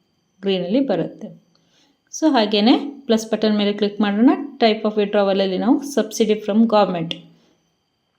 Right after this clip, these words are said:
ಅಮೌಂಟು ಎಂಟ್ರಿ ಮಾಡೋಣ. ಹಾಗೆ ಚೆಕ್ ನಂಬರನ್ನು ಎಂಟ್ರಿ ಮಾಡಿ ಸೇವ್ ಕೊಡೋಣ.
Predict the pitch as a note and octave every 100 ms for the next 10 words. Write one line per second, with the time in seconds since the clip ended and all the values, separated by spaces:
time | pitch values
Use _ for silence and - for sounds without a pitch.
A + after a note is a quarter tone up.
0 | _ _ _ _ _ - G#3 G3+ G3 F#3+
1 | B3+ F4 - A3 G#3 - G3 F#3+ F#3 G#3
2 | E4+ - - - _ _ _ _ _ _
3 | _ _ _ _ _ - A#3 - - -
4 | - B3 - G#3+ G3 F#3+ F#3+ G3 G3 F#3+
5 | G3 G3+ G#3+ F4+ - - _ _ _ _
6 | _ _ _ _ _ _ _ _ _ _
7 | _ _ - A3 G#3 G3+ F#3 G3